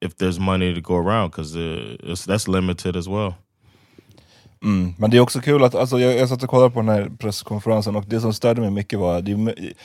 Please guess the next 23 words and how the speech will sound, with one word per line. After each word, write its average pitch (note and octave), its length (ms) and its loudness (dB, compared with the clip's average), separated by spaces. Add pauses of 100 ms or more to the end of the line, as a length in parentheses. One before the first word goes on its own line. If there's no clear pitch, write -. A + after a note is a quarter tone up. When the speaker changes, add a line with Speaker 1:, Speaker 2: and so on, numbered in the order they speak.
(360)
Speaker 2:
jag A#2+ 100 -8
tycker C#3+ 180 2
journalisterna C3+ 540 0
ställde B2+ 300 0
så G#2+ 100 -4
här F2 160 -2 (460)
störiga B2+ 420 2
jävla E2+ 180 0
frågor G2+ 340 0
som F2+ 300 -6
det F#2 100 -6
känns F#2 180 -6
som F2 100 -10
att - 80 -14
man F#2 140 -2
har F#2+ 100 2
Speaker 1:
Yeah. E2 120 0
Speaker 2:
fått F#2 160 -8
svar A2 340 2
på F#2+ 120 -6
många F#2+ 200 -4
gånger G2 200 -6
förut. F#2+ 380 -4